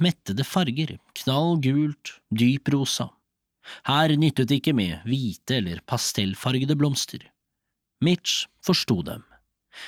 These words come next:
De hadde vokst opp under fattigslige kår og hadde bygd opp en fremgangsrik virksomhet ved å arbeide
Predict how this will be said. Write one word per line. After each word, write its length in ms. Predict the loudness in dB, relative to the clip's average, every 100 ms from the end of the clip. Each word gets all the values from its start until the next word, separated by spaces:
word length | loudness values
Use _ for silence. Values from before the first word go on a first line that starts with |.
| -6 0
De 80 |
hadde 160 | 2 4
vokst 320 | 2 0 -2
opp 140 | 0 2
under 220 | 2 0
fattigslige 640 | -2 -4 -2 -4 0 -2 -2
kår 380 | -2 0 -2
og 340 | -6 _ _ -4
hadde 300 | -2 -2 -2
bygd 240 | -2 -2 -2
opp 120 | -2
en 140 | -4 -2
fremgangsrik 880 | -2 0 0 -2 -4 -4 -4 -4 -2
virksomhet 680 | -2 -2 -2 0 0 -2 -4
ved 100 | -2
å 80 | 0
arbeide 400 | -2 0 -2 -2